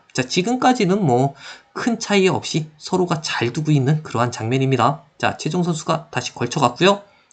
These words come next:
자, 붙이고 젖히고 뻗었을 때, 자, 이렇게 두었단 말이에요.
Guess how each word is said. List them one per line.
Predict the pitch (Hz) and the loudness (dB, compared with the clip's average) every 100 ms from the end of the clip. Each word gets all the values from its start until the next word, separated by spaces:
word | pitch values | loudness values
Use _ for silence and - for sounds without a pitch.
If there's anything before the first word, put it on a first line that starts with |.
| _ | _
자, | - 147 | -2 -2
붙이고 | - 151 - - 190 214 | -2 -8 -4 -2 0 0
젖히고 | - 151 - 147 180 175 | 0 -2 -2 0 0 2
뻗었을 | 196 214 208 - | 2 2 0 2
때, | 147 - - - - | 2 2 -4 -18 -10
자, | - | 0
이렇게 | 107 120 185 254 - | 2 6 8 8 6
두었단 | 202 180 160 143 | 6 6 8 6
말이에요. | 127 113 131 | 6 4 0